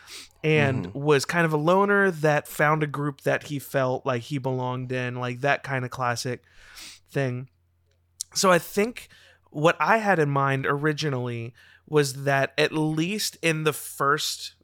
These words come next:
Speaker 1: period after
Speaker 2: Well,
Speaker 1: this
Speaker 2: yeah.
Speaker 1: past adventure,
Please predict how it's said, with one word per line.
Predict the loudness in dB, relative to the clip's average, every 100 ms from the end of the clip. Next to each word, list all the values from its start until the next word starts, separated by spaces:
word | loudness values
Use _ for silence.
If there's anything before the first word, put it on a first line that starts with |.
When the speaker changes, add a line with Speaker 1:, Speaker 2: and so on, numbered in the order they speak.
| _ _ _ _ _ _ -16
Speaker 1:
period | -4 0 2 2 0 -2 -4 -10 _ -20 _ _ -18 -18 _ 0
after | 2 2 0 -2 0 0 -2 -8 2
Speaker 2:
Well, | 4
Speaker 1:
this | 8
Speaker 2:
yeah. | 6
Speaker 1:
past | 6 4
adventure, | -2 -2 -2 -2 -4